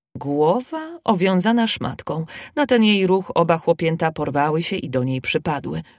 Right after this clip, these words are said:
„Jakże ci?”, woła jeden. „Chcesz pić?”, woła drugi. Marysia patrzy, ale nie poznaje. „Co wy za jedni?”,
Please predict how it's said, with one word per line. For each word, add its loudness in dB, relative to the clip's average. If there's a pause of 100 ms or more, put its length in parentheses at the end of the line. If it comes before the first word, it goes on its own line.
(720)
„Jakże 2
ci?”, -2 (500)
woła 2
jeden. -8 (340)
„Chcesz 0
pić?”, -6 (460)
woła 2
drugi. 0 (760)
Marysia 4
patrzy, 2
ale 4
nie 2
poznaje. -2 (1000)
„Co -2
wy 0
za 0
jedni?”, 0